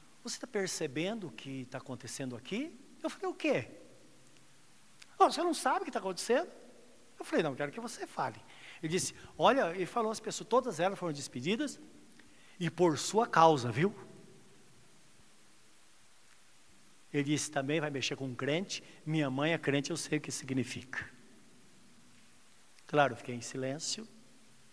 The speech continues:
permaneci por muito tempo naquela empresa ainda, mas ali eu aprendi, de fato, quem é Deus? Ele é o Deus Todo-Poderoso. Ele muda céus e terra por uma pessoa que teme o nome dele.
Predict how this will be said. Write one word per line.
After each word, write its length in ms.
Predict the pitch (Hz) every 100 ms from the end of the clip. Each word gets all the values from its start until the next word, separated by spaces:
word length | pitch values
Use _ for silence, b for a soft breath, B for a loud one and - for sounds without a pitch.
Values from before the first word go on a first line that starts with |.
| - -
permaneci 320 | - 143 123
por 120 | 131 135
muito 200 | 175 175
tempo 260 | 143 139
naquela 280 | 123 117 117
empresa 420 | 113 123 120 113
ainda, 360 | 113 131 147 143 - - - B B B B B
mas 260 | 147 147 135
ali 180 | 139 156
eu 80 |
aprendi, 600 | 165 165 165 147 120 117 104 - - - -
de 180 | - 123
fato, 440 | - 131 127 131 - B B B B B -
quem 240 | 139 139
é 40 | 135
Deus? 600 | 120 113 107 - - - -
Ele 200 | 131 123
é 40 |
o 80 | 123
Deus 420 | 123 120 117 - -
Todo-Poderoso. 960 | 151 160 156 135 123 113 113 123 - - - - B B B B -
Ele 280 | 185 208 190
muda 360 | 170 226 190
céus 760 | - - - - 233 277 285 208
e 60 |
terra 540 | 202 - - 214 220 226
por 280 | - 208 190
uma 180 | 226
pessoa 720 | 233 226 214 - - 170 180 190
que 140 | 190
teme 320 | - 170 165
o 40 | 160
nome 260 | 147 143
dele. 200 | 165 127